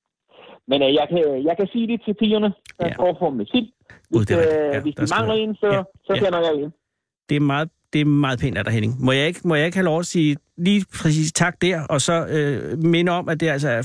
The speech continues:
Speaker 2: femte til ottende juli på Haslehavn, og det koster ingen penge at komme ind. Sådan er det.
Speaker 1: Øh, jo, det gør det. Det
Speaker 2: Det gør
Speaker 1: koster
Speaker 2: det så.
Speaker 1: en gang, øh, fredag, lørdag og søndag. En,
Speaker 2: <laughs>
Speaker 1: øh, det koster tredive kroner at komme ind.
Speaker 2: Ej, det er jo næsten ingenting. Det er det samme som ingenting i min bog.
Speaker 1: Ej.
Speaker 2: Men okay, det koster tredive.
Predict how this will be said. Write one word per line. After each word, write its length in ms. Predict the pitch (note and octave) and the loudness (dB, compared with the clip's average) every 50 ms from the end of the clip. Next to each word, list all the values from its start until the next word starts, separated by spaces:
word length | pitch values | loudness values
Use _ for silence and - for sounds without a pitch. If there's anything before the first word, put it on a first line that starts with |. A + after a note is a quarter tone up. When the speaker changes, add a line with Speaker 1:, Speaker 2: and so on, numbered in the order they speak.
| - - - | -4 -2 -2
Speaker 2:
femte 380 | G3 G3 G#3+ A3 A#3 G#3+ F#3 - _ | 0 0 2 0 0 -2 -2 -6 _
til 120 | - F3+ - | -6 -2 -2
ottende 280 | E3+ E3+ - G#3 F#3+ | -2 0 0 0 0
juli 300 | F3 E3+ D3 D#3+ F3 F3 | 0 0 0 0 -2 0
på 120 | - - D3 | 0 2 2
Haslehavn, 520 | D3 D3+ C#3+ - F3+ D3+ C#3+ C3 G#2 C3 - - - - - - - _ | 2 2 0 0 0 0 0 -2 -4 -8 -12 -16 -20 -20 -20 -20 -6 _
og 140 | D3+ C#3 | -2 -2
det 80 | D#3 C#3 | 0 2
koster 220 | D#3 D3+ C3+ D#3+ | 2 2 2 2
ingen 140 | D#3+ F3+ G#3 | 2 2 2
penge 180 | - E3 D3 D#3 | 2 2 2 2
at 60 | D#3 | 0
komme 160 | - C#3 G#2 | 0 0 0
ind. 100 | G2 - - _ _ | -2 -4 -8 _ _
Sådan 180 | - - F#3+ G3+ | -2 0 0 2
er 40 | E3 | 0
det. 160 | - C3+ A#2+ - _ _ - - - - - _ _ _ - - _ _ _ _ _ _ _ - - - _ _ _ _ _ _ - - | 0 -4 -8 -10 _ _ -20 -20 -20 -20 -20 _ _ _ -20 -20 _ _ _ _ _ _ _ -20 -20 -20 _ _ _ _ _ _ -10 -4
Speaker 1:
Øh, 320 | G#2 A2+ A#2+ B2 B2 C3 | -2 0 2 4 4 4
jo, 60 | D3+ D3 C#3+ - - - _ | 4 2 0 -4 -12 -6 _
det 100 | G3+ F#3+ | -2 0
gør 160 | - G3 E3+ E3 | 2 0 2 0
det. 120 | F#3+ F#3 | -2 -2
Det 80 | - E3+ | 0 -2
Speaker 2:
Det 80 | F3+ F3+ | 0 0
gør 60 | F3+ E3+ | 0 0
Speaker 1:
koster 180 | - - F#3 | 0 0 0
Speaker 2:
det 80 | F3 F#3+ | -2 -2
så. 40 | G3 | -2
Speaker 1:
en 60 | F#3 | 0
gang, 300 | F#3 F3+ E3+ E3 D#3+ D#3 | -2 -2 -2 -2 -2 -2
øh, 380 | D3+ C#3+ C3+ B2 A#2+ A#2+ A2+ | 0 0 2 2 0 0 -2
fredag, 380 | A2 - F#3+ G#3+ G#3+ A3 A3 A3 - _ _ | -2 -2 0 0 2 0 0 -2 -4 _ _
lørdag 400 | E3 E3 E3+ E3+ D#3+ E3 E3+ E3 | -8 -2 0 0 0 0 0 0
og 120 | E3 D#3+ - | -2 -2 -2
søndag. 260 | E3 C#3 B2 - C#3 C#3 C3 B2 - - _ B2+ - D#3 | -2 -2 0 -2 -2 -2 -4 -10 -18 -10 _ -8 -6 -2
En, 80 | D#3+ - C#3 - - D3 - - | -4 -4 -4 -4 -6 -8 -8 -6
Speaker 2:
<laughs> 300 | - - - - - - | -6 -8 -8 -4 -2 2
Speaker 1:
øh, 140 | C#3 C#3 C3+ - | 2 2 2 0
det 100 | E3 - | 0 0
koster 260 | - F#3 E3+ - F3+ | 0 -2 -2 -2 -4
tredive 320 | - - F#3 F#3+ F#3 G3 | -2 0 -2 0 0 -2
kroner 280 | F#3+ - F3+ E3+ E3 E3 | 0 0 -2 0 0 -2
at 80 | D#3+ | 0
komme 220 | - E3+ D#3+ D#3+ D#3 | 0 -2 0 0 0
ind. 120 | D3 C#3 - | -2 -2 -2
Speaker 2:
Ej, 40 | D3+ D#3 | -2 0
det 60 | D#3+ | 0
er 40 | E3+ | 0
jo 60 | E3+ | 0
næsten 260 | D3+ D3 C#3+ - - | 0 -2 -4 -2 0
ingenting. 400 | C#3 C3 C3 B2+ - A2+ - - _ _ _ _ _ _ _ _ _ _ _ _ _ _ | 0 0 2 0 0 -4 -4 -6 _ _ _ _ _ _ _ _ _ _ _ _ _ _
Det 100 | F3 F#3 | 0 0
er 80 | E3+ E3+ | 0 0
det 120 | F3+ D#3+ | -2 -2
samme 200 | E3 D#3+ D#3 D#3+ | -2 0 0 2
som 120 | D#3 D#3+ | 2 2
ingenting 400 | C#3 B2 C#3 - B2 G2+ F#2+ - | 2 2 2 0 -2 -2 0 0
i 40 | D#3 | 2
min 200 | C#3 C3+ C#3 C3 | 2 2 2 0
bog. 180 | A#2+ G#2 E2+ C#2+ | -2 -2 -2 -2
Speaker 1:
Ej. 200 | F2 G2+ A2+ C3+ | 0 0 0 0
Speaker 2:
Men 60 | D3 D3+ | 0 0
okay, 200 | E3 E3+ D#3+ D3 | 0 -2 -2 -2
det 60 | D#3+ | -2
koster 260 | D#3 F3+ F#3+ - - D#3+ | -2 -2 -2 0 -2 -2
tredive. 160 | D#3 E3 | -2 -2